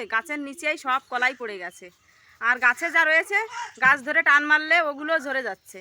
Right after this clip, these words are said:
এমন অবস্থা হয়ে গেছে। সহ্য হচ্ছে না দেখে, কত কলাই হতো, কত,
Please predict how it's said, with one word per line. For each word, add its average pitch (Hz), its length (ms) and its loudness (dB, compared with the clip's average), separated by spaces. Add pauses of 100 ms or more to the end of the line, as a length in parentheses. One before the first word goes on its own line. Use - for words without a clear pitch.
এমন 262 280 -6
অবস্থা 262 380 -4
হয়ে 226 180 -6
গেছে। 190 260 -12 (760)
সহ্য 269 260 -10
হচ্ছে 311 300 -4
না 285 100 4
দেখে, 254 280 -4 (120)
কত 262 260 -6
কলাই 277 420 0
হতো, 269 240 -10 (100)
কত, 240 220 -6